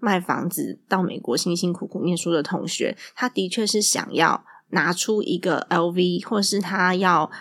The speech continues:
买很多的名牌包回去，告诉大家说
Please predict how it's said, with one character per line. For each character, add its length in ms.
买 180
很 240
多 160
的 80
名 200
牌 160
包 180
回 180
去， 200
告 200
诉 200
大 200
家 220
说 380